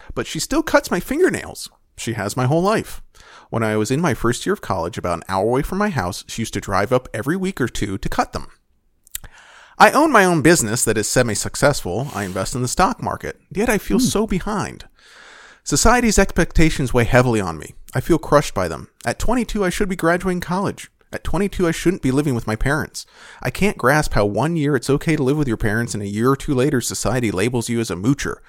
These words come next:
Speaker 1: a freeloader, or as a mental health patient. All of a sudden, something is wrong with the life I've always been living and the way I've been living it. How do things change that fast?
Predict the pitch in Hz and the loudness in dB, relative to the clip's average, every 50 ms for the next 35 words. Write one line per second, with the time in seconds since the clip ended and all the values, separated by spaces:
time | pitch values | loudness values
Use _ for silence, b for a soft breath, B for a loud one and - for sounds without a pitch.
0 | B B B - - - - - 160 185 180 135 92 85 - - - - B B | B B B -14 -14 -8 0 2 2 4 4 2 0 -2 -6 -12 -16 -16 B B
1 | B B B B - 131 127 110 110 - 92 87 95 113 139 - - 110 - - | B B B B 0 2 4 2 2 0 -2 -4 -4 -4 -4 -4 -4 -6 -6 -2
2 | 87 117 123 - - 95 80 - - - 58 - _ _ B B B B B B | -4 -4 -2 -2 -6 -6 -6 -8 -10 -12 -12 -14 _ _ B B B B B B
3 | B B B B 131 170 196 160 127 - - 160 151 139 117 107 - 139 131 - | B B B B 6 6 6 6 2 2 4 2 2 4 2 0 0 -2 0 0
4 | 131 117 107 110 104 107 131 135 123 107 110 101 95 104 117 123 117 - 95 90 | -2 -2 -2 0 2 2 2 2 2 -2 -4 -4 0 2 2 2 2 0 -4 -2
5 | 90 104 120 123 120 - 117 107 104 117 113 113 110 101 90 90 92 95 104 123 | 0 0 0 0 0 -2 -4 -4 -2 -2 -2 -2 -4 -4 -4 -6 -4 -2 0 0
6 | 131 120 120 107 104 104 120 160 170 120 80 - - _ _ _ B B B B | 0 -2 -2 -4 -4 0 0 0 0 0 -4 -6 -12 _ _ _ B B B B
7 | B B B B B - 208 269 269 - - 196 170 127 - - - 156 202 233 | B B B B B 2 4 4 4 4 2 0 0 0 0 0 0 2 2 0
8 | 220 - - 113 82 - - - - 131 - - - - - - - | -2 0 0 -2 -2 -4 -8 -8 -8 -8 -8 -10 -12 -14 -14 -16 -20